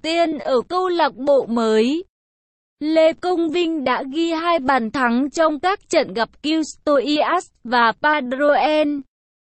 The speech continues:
Sau trận này, anh được huấn luyện viên của Leicester S C Mota khen rằng có tầm quan sát chiến thuật tốt, khả năng di chuyển hay, song lại có bất lợi về thể hình.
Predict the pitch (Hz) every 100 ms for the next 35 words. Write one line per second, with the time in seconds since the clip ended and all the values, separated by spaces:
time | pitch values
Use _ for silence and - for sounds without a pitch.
0 | _ _ - - 339 330 294 302 - 254
1 | 294 285 240 208 165 _ - 330 339 320
2 | 254 247 - 269 247 311 339 262 208 214
3 | 330 302 - 277 240 311 330 - 294 277
4 | - 311 359 - 381 359 330 320 320 -
5 | 311 311 294 311 330 320 269 302 262 247
6 | 285 262 262 - 294 254 247 311 302 -
7 | 359 - 294 269 277 330 - _ 359 381
8 | - _ _ _ _ _ _ _ _ _
9 | - 302 214 262 339 339 277 349 285 320
10 | 226 233 294 302 302 269 - _ _ _
11 | - - 320 302 302 233 156 - 247 247
12 | 330 - 302 302 254 185 226 247 254 233
13 | 202 240 240 226